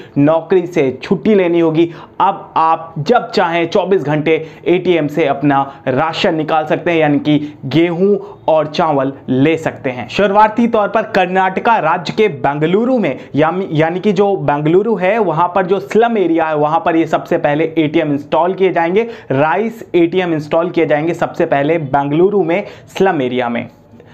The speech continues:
खबर यह है कि ये जो एटीएम install किए जा रहे हैं, ये केंद्र सरकार की जो योजना है अन्नपूर्ति,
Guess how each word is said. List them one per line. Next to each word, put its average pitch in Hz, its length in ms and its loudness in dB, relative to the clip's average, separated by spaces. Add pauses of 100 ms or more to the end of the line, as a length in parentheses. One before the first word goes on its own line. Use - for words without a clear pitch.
(200)
खबर 196 240 0
यह 220 140 0
है 226 180 0
कि 233 120 0
ये 226 100 6
जो 208 300 0 (100)
एटीएम 208 360 2
install 196 400 0
किए 190 220 2
जा 196 180 2
रहे 202 120 2
हैं, 208 180 0
ये 220 120 4
केंद्र 202 340 0
सरकार 170 440 0
की 185 160 2
जो 160 140 2
योजना 185 580 2
है 202 240 0 (280)
अन्नपूर्ति, 190 800 2